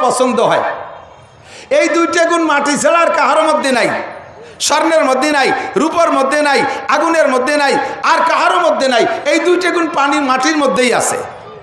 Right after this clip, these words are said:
এক নম্বর গুণ হলো মাটির ভিতরে ধৈর্য,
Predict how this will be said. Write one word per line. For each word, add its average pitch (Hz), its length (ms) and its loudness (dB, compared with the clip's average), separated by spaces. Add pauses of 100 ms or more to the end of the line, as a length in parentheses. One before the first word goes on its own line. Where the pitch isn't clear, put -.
(840)
এক 262 260 0
নম্বর 302 280 2
গুণ 254 200 0
হলো 269 320 0 (260)
মাটির 240 360 0
ভিতরে 254 340 0
ধৈর্য, 196 720 0